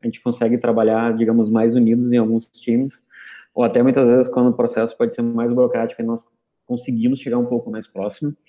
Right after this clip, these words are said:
né? A área deu, deu uma certa evoluída, a gente, gra-, graças a, a todas as comunidades, digamos assim, não só de teste, a gente conseguiu ter, aumentar bastante as ferramentas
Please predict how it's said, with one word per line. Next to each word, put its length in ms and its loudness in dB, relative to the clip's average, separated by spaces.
né? 280 -2
A 260 -2
área 160 2
deu, 220 4
deu 160 4
uma 140 2
certa 260 -2
evoluída, 400 4
a 20 4
gente, 340 -4
gra-, 540 -10
graças 420 -4
a, 340 -4
a 40 -12
todas 380 -4
as 80 -4
comunidades, 640 0
digamos 280 0
assim, 240 -2
não 160 2
só 180 -2
de 120 -2
teste, 300 -8
a 40 -4
gente 140 -4
conseguiu 280 -2
ter, 160 0
aumentar 420 0
bastante 340 0
as 100 -6
ferramentas 800 0